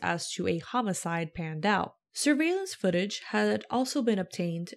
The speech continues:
and while investigators were unable to make out the individual walking from the direction of Lennon's home, they believed it was him. The lack of other people in the video, according to W E C T, made it unlikely that he was attacked.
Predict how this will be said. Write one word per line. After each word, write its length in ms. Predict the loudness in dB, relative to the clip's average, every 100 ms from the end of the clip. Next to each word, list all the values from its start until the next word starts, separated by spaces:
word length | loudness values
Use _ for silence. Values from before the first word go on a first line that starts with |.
| 0
and 200 | 2 4
while 160 | 4
investigators 720 | 2 2 0 0 0 0 0 0
were 100 | 2
unable 300 | 4 4 2
to 180 | 0
make 300 | 2 2 4
out 160 | 2 2
the 120 | 2
individual 580 | 2 0 0 0 0 2
walking 420 | 2 2 -2 -4
from 160 | -4 0
the 100 | 2
direction 540 | 4 2 0 -4 -2
of 100 | -2
Lennon's 360 | -2 -2 -4 -4
home, 340 | -2 0 -2 0
they 140 | 2
believed 420 | 6 6 6 2 -2
it 100 | -4
was 200 | -2 -2
him. 280 | -4 -6 -4 4
The 80 |
lack 240 | 4 6 4
of 80 | 4
other 160 | 2
people 320 | 2 0 2
in 60 | 0
the 60 | 2
video, 520 | 4 6 6 4 2
according 400 | 0 2 2 2
to 140 | 0
W 280 | 0 2 2
E 80 | 0
C 180 | 0 -2
T, 380 | 0 0 0 2
made 220 | 4 4
it 100 | 4
unlikely 540 | 2 2 2 2 0
that 160 | 0 0
he 100 | 0
was 160 | 0
attacked. 380 | -2 -2 -6 -8